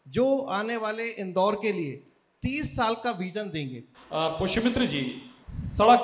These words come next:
Speaker 2: पर, अ, हादसे ज़्यादा होते हैं, लोगों के अंदर डर रहता है कि अगर हम मदद करेंगे तो किसी, अ, कानूनी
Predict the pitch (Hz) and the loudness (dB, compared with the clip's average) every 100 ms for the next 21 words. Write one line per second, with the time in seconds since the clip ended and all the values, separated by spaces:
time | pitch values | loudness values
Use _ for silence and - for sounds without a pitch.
0 | 240 240 233 220 190 185 175 170 - - | 6 4 4 2 4 4 4 0 -6 -16
1 | - - 180 185 226 175 175 - 170 156 | -12 -4 -2 0 0 4 4 4 2 2
2 | - 160 147 143 - - - - 196 240 | -4 -6 -6 -8 -12 -16 -16 -6 -2 0
3 | 240 240 262 - 233 220 185 175 175 190 | 0 0 0 2 2 4 2 0 -2 -4
4 | 208 233 185 214 208 196 202 202 196 180 | -2 0 0 -2 -4 -6 -6 -6 -8 -14
5 | 208 208 202 - 180 175 175 170 180 185 | -14 -12 -12 -10 -10 -8 -10 -10 -12 -10
6 | 196 196 | -8 -10